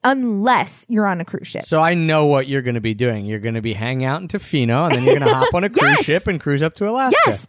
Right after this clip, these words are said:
Speaker 1: that would be fantastic.
Speaker 2: There you go.
Speaker 1: Let's make it happen
Speaker 2: I've already
Speaker 1: in
Speaker 2: planned your
Speaker 1: twenty seventeen.
Speaker 2: twenty seventeen. We're not even to our top five yet.
Speaker 1: <laughs>
Speaker 2: Um, well, I guess that was your fifth. My number five is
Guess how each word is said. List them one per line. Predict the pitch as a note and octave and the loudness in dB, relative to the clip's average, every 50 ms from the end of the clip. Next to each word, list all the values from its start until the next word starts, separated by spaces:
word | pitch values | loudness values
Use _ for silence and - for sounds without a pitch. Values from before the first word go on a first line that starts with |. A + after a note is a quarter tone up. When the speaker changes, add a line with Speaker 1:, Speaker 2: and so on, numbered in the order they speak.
| _ | _
Speaker 1:
that | - D#4 D#4+ E4+ | -4 -2 -2 0
would | D#4+ E4 D4 | 0 0 0
be | D4+ D#4+ D#4 | 0 -2 0
fantastic. | - F4 D#4 D4 D4 C#4+ D4 C4+ C4 D#4+ - - | -2 -2 -2 -2 -2 -2 -2 0 -2 -2 -2 -2
Speaker 2:
There | A#2+ B2+ | 0 0
you | C3 C3 | 0 2
go. | A#3+ | 2
Speaker 1:
Let's | B3+ C#4 C#4 A#2+ - | 2 2 2 -2 -4
make | C4+ D4 D4 C#4 | -4 -4 -2 0
it | D4+ D#4 | 0 0
happen | D4+ C4 B3 A#3+ B3 A3+ A3 | 2 0 0 0 0 0 0
Speaker 2:
I've | D#3 D#3+ E3+ | 0 2 2
already | F3 F#3 F#3 F3+ | 2 2 2 2
Speaker 1:
in | F3 B3 | 0 0
Speaker 2:
planned | B3 F#3 F3 F3 F3 E3+ E3 | 0 0 2 2 2 2 2
your | E3 - | 0 0
Speaker 1:
twenty | G#3+ | 0
seventeen. | G#3 | 0
Speaker 2:
twenty | F#3 E3 D#3+ D3+ | 0 0 0 0
seventeen. | F#3 F3 D#3+ D3+ D3 - F3 D#3+ D3 | -2 -2 -2 -2 -2 -4 -4 -4 -2
We're | C#3+ | -2
not | D3+ D#3 D#3 | -2 0 0
even | D#3 D3+ D3 D3 C#3 - | 0 -2 -2 -6 -6 -6
to | - - D#3+ D#3 | -4 -2 0 0
our | D3 C#3 | 0 0
top | - - D3+ C#3 C#3 - | -2 -2 -4 -4 -4 -8
five | - - F3+ F#3+ G#3+ A#3 A3+ C4 E4+ A#2+ | -6 -2 0 2 2 2 2 2 2 2
yet. | A2 - - - D#4+ - - - | 2 0 0 0 -2 -2 0 -4
Speaker 1:
<laughs> | - - | -4 -2
Speaker 2:
Um, | - E3 D#3+ D#3 D3+ D3+ D3 C#3+ D3 D#3 | 0 0 2 2 2 2 2 0 0 0
well, | F3+ F3 | 2 2
I | D#3 D3 | 2 2
guess | C#3+ D3 C#3+ | 2 0 0
that | - D#3 | 0 0
was | D3+ B2+ C#3+ | 0 2 2
your | D#3 C#3 | 0 0
fifth. | - - - - F3+ E3+ C3+ C3 - _ _ - - _ | 0 -4 -6 -2 2 2 2 2 0 _ _ -20 -14 _
My | - E3 F#3+ A#3+ C4+ | -2 0 2 2 2
number | C#4 C4+ A#3+ G#3+ F#3 | 2 2 2 2 0
five | - - F3+ E3+ E3 E3 D#3+ E3 - _ - | 0 0 2 2 4 2 2 0 -4 _ 0
is | E3 D#3 D#3 D3+ D3 | 4 4 4 4 2